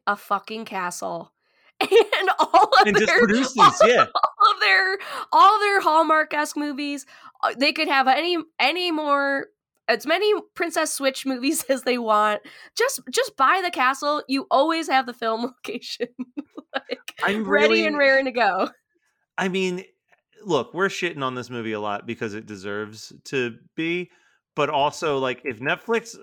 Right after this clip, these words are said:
Speaker 2: announces Princess Switch four, I'm fucking stoked for next
Speaker 1: <laughs>
Speaker 2: Christmas. <laughs> Like, like, I'm all in.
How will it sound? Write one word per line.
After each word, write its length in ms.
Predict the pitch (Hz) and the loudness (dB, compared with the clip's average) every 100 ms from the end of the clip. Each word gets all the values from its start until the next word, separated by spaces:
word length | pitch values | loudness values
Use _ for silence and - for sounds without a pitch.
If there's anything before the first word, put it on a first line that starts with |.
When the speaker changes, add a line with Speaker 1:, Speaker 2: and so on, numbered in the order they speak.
| _ - - 165 | _ -20 -6 -4
Speaker 2:
announces 640 | 160 139 156 165 170 160 | 0 0 -2 -4 -8 -6
Princess 480 | 147 143 139 143 - | -4 -4 -4 -8 -8
Switch 380 | 143 151 - - | -8 -8 -10 -12
four, 580 | 131 127 147 180 190 - _ _ _ - | -4 -2 0 -2 -4 -10 _ _ _ -2
I'm 200 | 151 185 | 0 0
fucking 480 | 185 214 208 214 196 | -2 -2 -2 -4 -6
stoked 400 | - - 220 240 | -4 0 0 0
for 160 | 202 214 | -6 -4
next 240 | 220 214 | -4 -4
Speaker 1:
<laughs> 40 | 254 | -2
Speaker 2:
Christmas. 640 | 247 294 415 147 - 196 - | 0 2 2 0 -2 -4 -4
<laughs> 200 | - 220 240 | -2 0 0
Like, 500 | 226 226 - - _ - - - - - - - | 0 -2 -6 -20 _ -20 -20 -20 -20 -14 -6 -4
like, 140 | 175 | -2
I'm 260 | 180 190 202 | 0 -2 -2
all 340 | 180 180 190 180 | -2 -2 0 0
in. 360 | 185 147 131 | 0 -2 -8